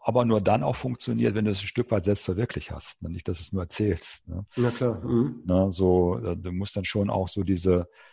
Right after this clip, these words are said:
Speaker 1: diese Ausstrahlung haben, so dass, äh, dass du nicht das Gefühl hast, der referiert da irgendwas, was er, was er mal im Buch gelesen hat, sondern er hat's erfahren und, äh, ja,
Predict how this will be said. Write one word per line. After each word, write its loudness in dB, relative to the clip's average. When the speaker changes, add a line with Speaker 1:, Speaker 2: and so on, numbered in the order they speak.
Speaker 1:
diese -4
Ausstrahlung 4
haben, 4
so -2
dass, -4
äh, -4
dass -10
du -10
nicht 0
das -2
Gefühl 2
hast, 2
der 2
referiert 4
da 6
irgendwas, 2
was 2
er, 2
was 0
er 0
mal 0
im -2
Buch -2
gelesen -2
hat, -10
sondern 0
er 2
hat's -2
erfahren 0
und, -8
äh, -2
ja, 4